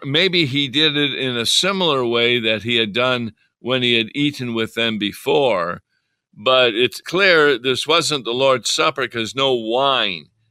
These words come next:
is mentioned here for his blood. But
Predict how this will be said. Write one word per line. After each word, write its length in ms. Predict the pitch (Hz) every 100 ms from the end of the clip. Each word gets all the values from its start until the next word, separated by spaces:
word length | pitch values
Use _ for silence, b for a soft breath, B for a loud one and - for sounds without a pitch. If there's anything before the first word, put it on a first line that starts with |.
| _
is 260 | - 104 95
mentioned 540 | 107 107 95 - 87
here 480 | - 107 85 82 82 _ _ _ _
for 280 | - 110 101
his 280 | 101 95
blood. 560 | - 117 123 107 65 - _ _ _ _ _
But 460 | - 101 120 113